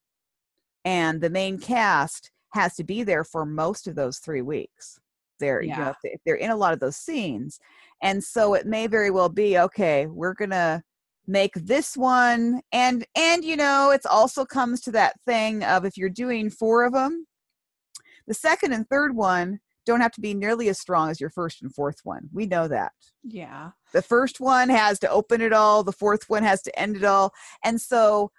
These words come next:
Speaker 1: the second and third one traditionally don't have to be as strong.
Speaker 2: Yeah. Well, and I gave, I,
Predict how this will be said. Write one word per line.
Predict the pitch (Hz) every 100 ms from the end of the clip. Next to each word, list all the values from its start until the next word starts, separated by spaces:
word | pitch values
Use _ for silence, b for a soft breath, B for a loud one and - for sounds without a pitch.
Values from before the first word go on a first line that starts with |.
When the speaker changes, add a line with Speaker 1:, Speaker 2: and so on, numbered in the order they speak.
| _ -
Speaker 1:
the |
second | - 339 - 311
and | 247 240
third | 254 247
one | 214 208 196 185 185 185 - _ _ _ _ _ _
traditionally | 262 285 294 - 190 156 139
don't | 143 165
have | 139
to | -
be | 123 117 135 -
as | 120 123
strong. | - 67 53 - _ _ b b b b
Speaker 2:
Yeah. | - 160 139 147 - B B B
Well, | 269 294 277
and | 285
I | 285 320
gave, | 330 339 311
I, | - 247 220 208 139